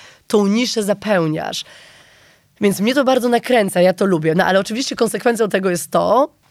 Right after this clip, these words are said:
że nagle musisz to wszystko opanować. To, i to jest to, no, ale ja absolutnie rozumiem, że była jakby frustracja i że niektórzy w ogóle powiedzieli, że jakby nie, nie, nie przyjdą więcej, bo go, bo ich to tak sfrustrowało.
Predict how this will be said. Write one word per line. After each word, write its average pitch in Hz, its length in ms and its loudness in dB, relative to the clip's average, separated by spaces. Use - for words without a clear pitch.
że 202 160 0
nagle 220 420 2
musisz 208 300 -4
to - 100 -6
wszystko 185 840 2
opanować. 170 760 -2
To, - 80 -2
i 277 240 -6
to 277 80 2
jest - 280 -4
to, 214 300 2
no, 170 220 0
ale 202 800 2
ja 226 180 2
absolutnie 240 420 -2
rozumiem, 208 460 -2
że 185 140 -2
była 185 240 0
jakby 190 220 -2
frustracja 175 600 -4
i 170 60 -2
że 175 100 -4
niektórzy 180 360 -6
w 175 40 -8
ogóle 180 120 -6
powiedzieli, 180 400 -4
że 175 120 -4
jakby 180 240 -6
nie, 190 140 -6
nie, 196 100 -4
nie 214 80 -2
przyjdą 190 300 -2
więcej, 180 280 -2
bo 185 80 -2
go, 185 180 -4
bo 175 120 0
ich 180 100 -2
to 190 100 -10
tak - 160 -4
sfrustrowało. 175 800 -2